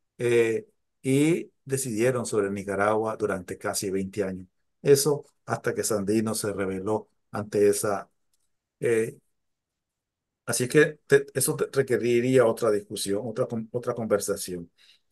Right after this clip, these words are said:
Miren, las relaciones de la policía con la comunidad pasan por un factor clave, cultural.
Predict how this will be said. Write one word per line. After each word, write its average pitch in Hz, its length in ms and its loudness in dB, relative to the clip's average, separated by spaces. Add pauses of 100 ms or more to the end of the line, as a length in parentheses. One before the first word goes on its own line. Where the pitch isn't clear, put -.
Miren, 156 380 4
las 151 160 2
relaciones 175 520 2
de 190 80 -2
la 160 120 0
policía 160 540 -2
con 147 160 -2
la 131 100 -2
comunidad 123 800 2 (380)
pasan 151 320 2
por 143 160 6
un 147 120 0
factor 139 400 -4
clave, 98 460 0 (880)
cultural. 101 460 -4